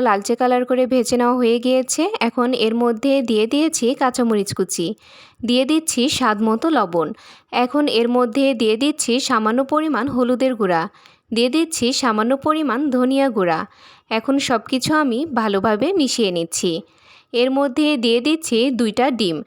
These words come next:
যেহেতু আমি দুইটা প্যাকেটের নুডলস ব্যবহার করেছি, তাই আমি দুইটা ডিম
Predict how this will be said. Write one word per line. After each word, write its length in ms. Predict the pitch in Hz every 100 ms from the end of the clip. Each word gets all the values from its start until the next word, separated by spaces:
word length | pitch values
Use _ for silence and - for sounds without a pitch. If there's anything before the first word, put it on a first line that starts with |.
| - - -
যেহেতু 300 | 240 262 277 285
আমি 160 | 277 277
দুইটা 280 | 254 220 254 254
প্যাকেটের 340 | 202 226 262 254
নুডলস 320 | 220 240 254 196
ব্যবহার 300 | 185 226 247
করেছি, 420 | 262 262 269 - 349 440
তাই 160 | 233 202 214
আমি 120 | 240 233
দুইটা 200 | 208 247
ডিম 220 | 208 220